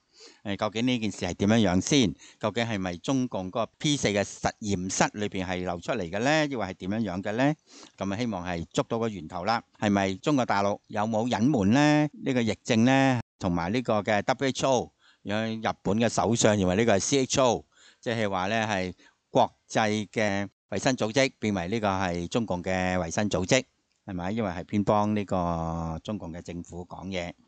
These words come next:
咁仲有就係法國啦，亦都出聲啦，德國亦都出聲啦，除咗澳洲啊、紐西蘭啊都出聲啦，意大利啊等等都，都可以出聲啦，認為，哇，唔得喎，咁樣，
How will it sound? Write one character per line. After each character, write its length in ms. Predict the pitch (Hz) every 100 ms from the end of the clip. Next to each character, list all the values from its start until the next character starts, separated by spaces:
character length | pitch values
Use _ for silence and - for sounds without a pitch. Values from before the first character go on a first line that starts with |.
| _
咁 120 | 127
仲 160 | 131 110
有 180 | 107
就 100 | 113
係 400 | 110 107 101 101 101
法 140 | 120
國 200 | - 123
啦， 180 | 135 139
亦 100 | 107
都 80 | 120
出 160 | -
聲 240 | 135 143 135
啦， 340 | 135 131 135 - _ _ _
德 100 | 139
國 180 | 135 101
亦 80 |
都 80 | 104
出 120 | 139 156
聲 260 | 151 135
啦， 380 | 135 143 143 143 135 _ _
除 100 | 101
咗 120 | 90
澳 220 | - 117 113
洲 300 | - 139 131
啊、 360 | 113 110 113 -
紐 160 | 107
西 100 | 120 147 143
蘭 240 | 95 90
啊 100 | 113
都 80 | 131
出 140 | 147
聲 200 | 143 151 143
啦， 100 | 143 -
意 160 | 117 131
大 160 | 123
利 160 | 113 113
啊 80 | 120
等 160 | 120
等 120 | 123 127
都， 100 | 135
都 80 |
可 100 | 135
以 100 | 120
出 120 | 117 139
聲 280 | - 139
啦， 180 | 135 110 - -
認 140 | 107
為， 240 | 95 87 -
哇， 220 | 117 98
唔 120 | 87
得 100 | 85
喎， 240 | 123 107 98
咁 120 | 98
樣， 280 | 107 92 98